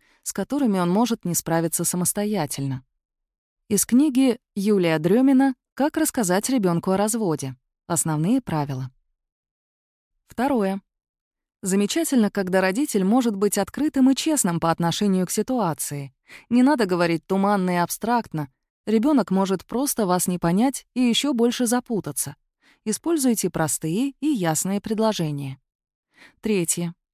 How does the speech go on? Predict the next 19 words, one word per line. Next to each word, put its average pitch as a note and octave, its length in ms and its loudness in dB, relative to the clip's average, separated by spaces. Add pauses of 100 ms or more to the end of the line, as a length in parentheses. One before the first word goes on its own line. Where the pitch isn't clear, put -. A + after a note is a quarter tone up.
(280)
Объясните F#3+ 560 -2
ребёнку, F#3+ 480 2
что - 220 -4
чувствовать G3 580 -2
боль, F#3 320 0
гнев F#3+ 360 0
и F3 60 0
страх — E3+ 400 -4
это G3 160 -2
нормально. F#3+ 640 0 (420)
Научите C4+ 480 0
его F3 180 0
говорить F#3+ 420 0
о E3 40 -4
своих E3 320 -6
эмоциях. E3+ 600 -4 (260)
Помогите F3+ 560 0
ему E3 180 -2
понять, G#3 460 -2